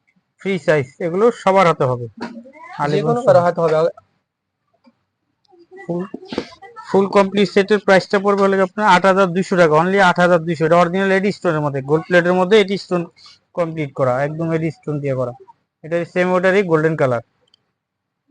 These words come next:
Speaker 1: সম্পূর্ণ এডি স্টোন রূপে করা। সাথে থাকছে দুল টিকলি, দুল প্লাস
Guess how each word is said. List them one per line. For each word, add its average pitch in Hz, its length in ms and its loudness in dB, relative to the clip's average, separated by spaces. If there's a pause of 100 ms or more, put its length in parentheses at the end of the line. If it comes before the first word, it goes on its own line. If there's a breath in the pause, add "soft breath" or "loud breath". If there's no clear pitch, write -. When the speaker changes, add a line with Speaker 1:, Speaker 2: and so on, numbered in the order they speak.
(220)
Speaker 1:
সম্পূর্ণ 170 400 -6
এডি 165 180 -2
স্টোন 160 240 -6
রূপে 139 240 -6
করা। 123 160 -4 (1600)
সাথে 147 220 -4 (300)
থাকছে 160 280 -4 (140)
দুল 165 120 -4 (100)
টিকলি, 156 300 -6 (1900)
দুল 160 160 -6 (100)
প্লাস 160 200 -2